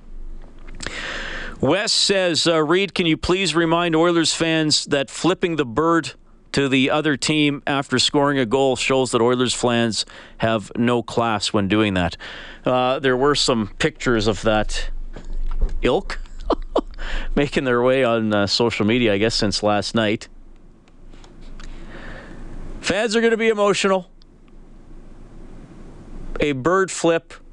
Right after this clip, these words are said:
while, yes, perhaps somewhat rude, and I'm not condoning it, but r-, relatively harmless. Uh, <laughs> I mean, in, in, in the heat of the moment. I, I, I understand that, you know, when that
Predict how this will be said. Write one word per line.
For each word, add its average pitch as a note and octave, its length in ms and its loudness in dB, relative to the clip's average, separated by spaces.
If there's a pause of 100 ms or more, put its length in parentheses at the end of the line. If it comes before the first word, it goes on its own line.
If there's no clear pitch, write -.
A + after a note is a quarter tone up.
(340)
while, D3 520 2 (580)
yes, D#3 240 2
perhaps C#3 400 0
somewhat B2+ 380 2
rude, A#2+ 500 2 (1300)
and B2+ 140 2
I'm B2+ 120 2
not C#3+ 220 0
condoning A#2+ 480 0
it, G#2+ 160 -2
but B2 100 0
r-, C#3+ 320 0
relatively B2+ 720 2
harmless. G2+ 880 -2 (120)
Uh, F2+ 520 0 (280)
<laughs> - 320 -10
I A#2+ 120 2
mean, A2 180 2
in, G#2 200 2
in, G2+ 280 2 (400)
in G#2 200 2
the F#2+ 80 2
heat G2+ 200 0
of F2 80 2
the F2 80 2
moment. E2+ 320 2
I, G2+ 180 2 (260)
I, D3 180 0
I D3+ 60 2
understand A#2 680 2
that, G2+ 200 2
you A2+ 100 2
know, F#2+ 100 4
when F#2 200 2
that F#2 180 2